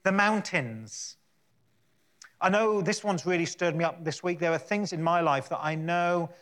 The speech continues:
are not fruitful. They are not kingdom things. And I want to pray, having spent that time in praise and in prayer, that I can come before God and say, "Lord,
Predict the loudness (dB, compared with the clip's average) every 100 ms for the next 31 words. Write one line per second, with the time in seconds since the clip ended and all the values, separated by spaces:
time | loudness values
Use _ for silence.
0 | _ -2 -2 0 -4 -4 -4 -4 -4 -10
1 | -12 -12 _ _ _ 0 2 2 -2 -4
2 | -8 -6 -6 -4 -4 -6 _ 0 2 4
3 | 2 -2 2 2 4 2 0 -4 0 0
4 | 0 -6 -6 0 4 4 4 0 -6 -4
5 | 0 2 0 -2 -6 _ _ -6 -6 -4
6 | 0 2 4 0 -4 _ -8 -4 -4 -6
7 | -8 -2 -2 -2 -2 0 -2 -2 -2 -2
8 | 0 2 2 0